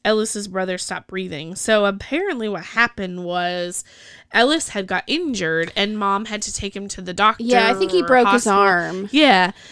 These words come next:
Speaker 1: And so dad was left with the baby.
Speaker 2: Yeah.
Speaker 1: And he had just come home from a long shift at work or something and fell asleep.
Speaker 2: Right. And
Speaker 1: And
Speaker 2: was
Speaker 1: s-,
Speaker 2: napping.
Speaker 1: Right. And so when they came home, mom was like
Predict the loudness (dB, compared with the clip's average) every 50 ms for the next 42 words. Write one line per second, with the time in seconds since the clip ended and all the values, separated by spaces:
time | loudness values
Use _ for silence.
0 | -20 -8 _ 0 0 0 0 0 -4 -4 0 0 2 2 2 2 0 0 -2 -2
1 | -4 -6 -4 -4 -2 0 0 0 -2 -2 -2 -4 -4 -6 -4 -2 -2 0 -2 -2
2 | -4 -8 -8 -8 -8 -6 0 2 4 4 4 4 2 0 -2 -2 -2 0 0 0
3 | 0 -2 -4 -8 -14 -20 -20 _ _ -2 0 2 2 2 0 0 -2 -4 -6 -6
4 | -6 -6 -4 -4 -4 -4 -4 -6 -4 -4 -4 -2 -2 -2 -4 -4 -4 -2 -2 -2
5 | -2 -2 -4 -2 0 0 0 0 -2 -4 -4 -4 -4 -6 -6 -6 -6 -4 -4 -4
6 | -4 -2 0 0 0 0 0 0 0 0 0 0 0 0 0 -2 -2 0 0 0
7 | 0 -2 -4 -6 -8 -8 -8 -10 -8 -4 -4 -2 -2 -2 -4 -4 -4 -6 -6 -4
8 | -2 -2 -2 -2 -2 -2 -2 0 0 0 0 -2 -4 -6 -6 -4 -2 0 2 2
9 | 2 0 0 0 0 0 0 0 -2 -4 -6 -8 -8 -8 -8 -8 -10 -10 -12 -14
10 | -14 -10 -4 -2 0 0 0 -2 -4 -6 -8 -6 -6 -4 -4 -2 -2 -4 -4 -4
11 | -6 -8 -8 -8 -8 -8 -8 -10 -6 -4 -2 -2 0 0 -2 -4 -4 -4 -4 -4
12 | -4 -4 -6 -6 -6 -6 -2 2 2 4 4 2 -2 -8